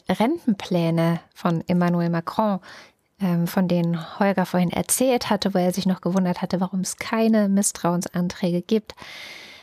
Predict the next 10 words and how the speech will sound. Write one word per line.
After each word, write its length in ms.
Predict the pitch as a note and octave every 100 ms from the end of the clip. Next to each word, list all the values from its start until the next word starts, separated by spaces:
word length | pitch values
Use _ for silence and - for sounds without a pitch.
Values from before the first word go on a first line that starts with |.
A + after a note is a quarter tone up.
| _
Da 200 | - B3+
stellt 360 | C4 - A#3 A3+
die 100 | -
Opposition 800 | G#3 - A3 G#3+ - F#3+ F#3 F#3
jetzt 480 | F#3+ F#3 - - -
doch 380 | G3 F3+ - - - _ _ _ -
zwei 300 | - G#3+ C4+
Misstrauensanträge 1000 | B3 - - A3+ A3+ A3 A3 - A3 A3
gegen 380 | - C4 C#4+
die 320 | B3+ G#3+ G#3